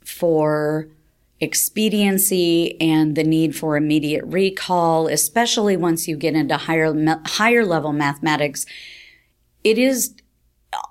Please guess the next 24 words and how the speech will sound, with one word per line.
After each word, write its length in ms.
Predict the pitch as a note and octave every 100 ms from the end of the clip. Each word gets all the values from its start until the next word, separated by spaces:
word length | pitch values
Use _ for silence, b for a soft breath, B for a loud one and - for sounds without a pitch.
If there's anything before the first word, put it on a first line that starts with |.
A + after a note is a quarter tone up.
| _ _
incredibly 880 | - A#3+ A#3+ - - C4 B3 G3+ F#3
difficult, 600 | D3+ E3 F3+ C#3 D#3+ D#3 D#3
if 240 | G3 G3
not 260 | F#3 F#3 E3+
near 240 | F3 E3
impossible, 680 | D#3 D3 E3+ E3+ E3+ C#3+ D3
to 180 | - E3
teach 460 | - - G#3 -
someone 720 | - F3 D#3+ D3 D3 D3+ D3+ D#3 B B B B -
advanced 680 | F3 D3 F3+ F#3+ F#3+ - -
calculus 720 | F3+ F3+ F3+ D3+ D3 D3 -
if 180 | - E3
they're 260 | D#3 F#3 G3
still 400 | - - F#3 E3+
doing 420 | D3+ E3 D#3 D#3+
out 320 | E3 D3+ D3
three 360 | - - E3 F3
by 220 | D#3+ D3+
three 720 | D3+ - E3 D#3 D3 C#3+ C3+ -
or 260 | - D#3 D3+
twenty-seven 840 | - F3+ E3+ E3 - F3 E3 D#3
divided 440 | D3+ C#3 E3 E3 C#3
by 180 | C#3+
nine 680 | C#3 D3+ G3 F3+ D3+ D3 D#3